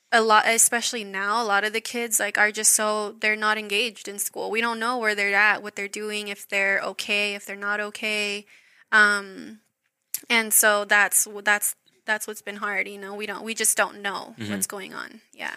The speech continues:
Speaker 2: So you, you haven't been to the, back to the school yet?
Speaker 1: I ha-, um, actually in Seattle, um, this coming Monday is our first day back in the building with the students. So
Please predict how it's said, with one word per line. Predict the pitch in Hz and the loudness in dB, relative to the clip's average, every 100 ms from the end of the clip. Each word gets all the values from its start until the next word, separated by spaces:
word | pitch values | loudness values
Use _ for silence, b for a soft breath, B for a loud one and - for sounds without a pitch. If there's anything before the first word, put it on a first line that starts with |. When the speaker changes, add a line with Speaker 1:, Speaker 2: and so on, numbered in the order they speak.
| - | -12
Speaker 2:
So | - - 131 | 0 2 4
you, | 117 - 123 | 0 -2 -4
you | 120 120 | 0 0
haven't | 107 | 0
been | 104 101 | 0 0
to | 98 | -2
the, | 101 | -6
back | - 104 101 | -4 -4 -4
to | 101 | -4
the | 98 | -4
school | - 104 | -2 -2
yet? | 101 117 - _ - - | -2 -2 -6 _ -14 0
Speaker 1:
I | 247 | 2
ha-, | 269 262 240 240 | 4 2 4 2
um, | 233 | 2
actually | 226 233 - 254 254 | 2 0 -2 -4 -2
in | 240 233 | -2 0
Seattle, | - 226 214 214 240 254 262 - - | 0 4 4 4 2 0 -2 -6 -2
um, | 220 214 208 208 208 220 | -2 0 -4 -8 -16 -6
this | 220 - | 0 0
coming | - 240 226 220 | 0 -4 -6 -8
Monday | 214 202 220 277 | -6 -4 -2 0
is | 262 | 0
our | 214 | -2
first | 208 202 202 - | -4 -4 -2 -2
day | 208 | -2
back | 220 - | -2 -4
in | 220 | -6
the | 208 | -14
building | 208 208 208 202 214 - | -12 -12 -12 -14 -16 -20
with | 202 - | -18 -6
the | |
students. | 214 - 208 202 208 | -2 -2 -6 -8 -4
So | - 214 196 208 | -2 0 -2 -6